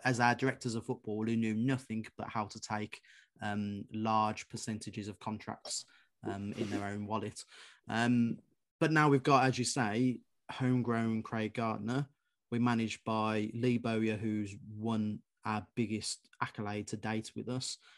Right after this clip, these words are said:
Um, we've got the right people in the right place to an extent. Uh, and, and yeah, Craig Gardner seems to be going through all the, the youth academies where he's played in the past and just sweeping up players that he kind of heard of on, on the grapevine. Um, Chong is, is the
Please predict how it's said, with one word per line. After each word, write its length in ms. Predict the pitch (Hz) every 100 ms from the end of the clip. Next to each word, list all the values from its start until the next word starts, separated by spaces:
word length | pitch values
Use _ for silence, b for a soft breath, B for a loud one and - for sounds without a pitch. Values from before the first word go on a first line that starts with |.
| b b _ 107
Um, 320 | 107 107 117
we've 200 | 127 123
got 220 | 139 -
the 120 | 127
right 340 | 120 123 117 - _ _
people 300 | 135 113 113
in 60 | 110
the 60 |
right 220 | 107 107
place 300 | - 113 101
to 200 | - 123
an 80 | 110
extent. 580 | 107 - 139 110 139 - b b b -
Uh, 200 | 117 120
and, 200 | 147 147
and 140 | 147
yeah, 140 | 143 160
Craig 300 | - 151 131
Gardner 240 | 143 135
seems 240 | 127 135 123
to 40 |
be 100 | 123
going 300 | 120 127 123
through 200 | 120 127
all 160 | 127 120
the, 280 | 120 120 b b -
the 60 | 120
youth 240 | 127 131
academies 460 | 135 117 117 117 107
where 140 | 113
he's 120 | 110
played 340 | - 117 113 110
in 80 |
the 80 | 110
past 340 | - 117 - 127
and 80 |
just 200 | 113 -
sweeping 360 | - 131 127 131
up 100 | -
players 520 | - 123 117 120 - b b _ 123
that 120 | 113 120
he 300 | 120 117 -
kind 180 | 131 120
of 80 | -
heard 220 | 120 117
of 100 | 113
on, 160 | 113 -
on 120 | 113
the 60 | 113
grapevine. 500 | 120 120 - 117 110 b b b 123
Um, 480 | 127 131 131 123 - _ _ 131 - -
Chong 360 | 190 196 208 185
is, 200 | 185 165
is 240 | 165 151
the 160 | 147